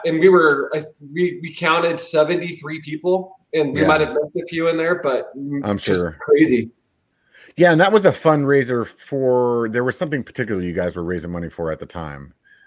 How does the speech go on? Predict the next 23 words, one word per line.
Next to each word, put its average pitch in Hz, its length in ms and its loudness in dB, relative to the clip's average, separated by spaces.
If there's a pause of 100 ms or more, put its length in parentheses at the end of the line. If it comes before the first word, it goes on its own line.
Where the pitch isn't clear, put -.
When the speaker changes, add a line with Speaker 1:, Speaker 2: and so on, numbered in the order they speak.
Speaker 1:
Put 185 120 -4
that 135 80 2
one 117 100 -4
back - 120 -6
on. - 220 -14
<laughs> - 40 -16 (680)
So 175 160 4
Speaker 2:
What, 180 180 8
what 139 120 6
Speaker 1:
she 156 100 6
Speaker 2:
was 143 120 4
it? 202 40 4
Speaker 1:
turned 190 180 6
that 170 120 6
one 147 120 -2
off. - 400 -4
That's 160 140 0
the 170 80 -4
one 170 80 2
that's 139 140 2
Speaker 2:
Yeah. - 20 0
Speaker 1:
screwing 143 360 4
me. 110 180 -10